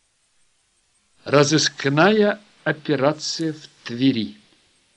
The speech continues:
Весной тысяча восемьсот девяносто второго года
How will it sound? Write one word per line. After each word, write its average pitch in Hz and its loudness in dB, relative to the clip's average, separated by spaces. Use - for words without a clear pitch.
Весной 220 0
тысяча 208 -4
восемьсот 160 -6
девяносто 156 -4
второго 123 -10
года 208 -6